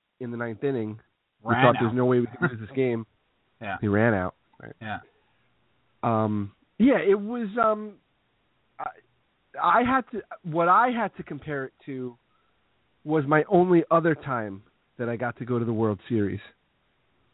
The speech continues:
Speaker 1: which was in two thousand, which, um,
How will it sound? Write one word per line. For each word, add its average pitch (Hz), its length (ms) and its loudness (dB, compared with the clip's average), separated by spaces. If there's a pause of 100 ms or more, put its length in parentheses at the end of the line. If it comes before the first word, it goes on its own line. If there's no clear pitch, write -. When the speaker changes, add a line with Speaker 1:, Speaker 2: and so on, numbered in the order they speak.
(1500)
Speaker 1:
which 127 200 -4
was 127 120 2
in 117 160 -2
two 127 120 4
thousand, 113 480 4 (1500)
which, 117 300 -4 (520)
um, 104 420 0